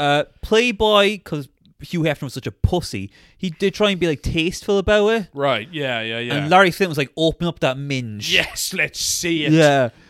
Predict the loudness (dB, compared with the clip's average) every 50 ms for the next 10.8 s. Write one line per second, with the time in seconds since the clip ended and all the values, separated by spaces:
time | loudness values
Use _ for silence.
0 | -14 -8 -6 -4 -2 -2 -2 -2 -2 -4 -6 -6 -8 -8 -6 -4 0 2 4 4
1 | 4 2 0 -2 -2 -2 -4 -2 2 4 4 4 4 2 0 -4 -4 -4 -4 -4
2 | -2 -2 -2 -4 -4 -6 -8 -8 -6 -6 -6 -6 -8 -12 -12 -10 -6 -6 -6 -4
3 | -4 -6 -8 -6 -6 -6 -6 -4 -6 -6 -4 -2 -4 -4 -4 -6 -6 -4 -2 -2
4 | -2 -2 0 2 4 4 4 2 0 -4 -6 -6 -8 -8 -6 -4 -4 -4 -6 -6
5 | -8 -8 -6 -6 -6 -6 -6 -4 -6 -6 -6 -6 -4 -2 -2 -2 -2 -2 -4 -4
6 | -6 _ -10 -12 -12 -10 -10 -8 -6 -2 0 0 0 2 2 2 2 2 2 0
7 | -4 -4 -4 -4 -4 -4 -4 -4 -6 -6 -4 0 2 4 4 4 4 2 2 2
8 | 2 2 0 0 -2 -4 -6 -4 -6 -6 -6 -8 -10 -10 -6 -6 -4 -4 -4 -4
9 | -4 0 0 2 2 0 -2 -4 -4 -4 -4 -4 -4 -6 -8 -8 -8 -8 -8 -4
10 | 0 2 2 4 4 6 6 8 8 8 6 6 2 -8 -10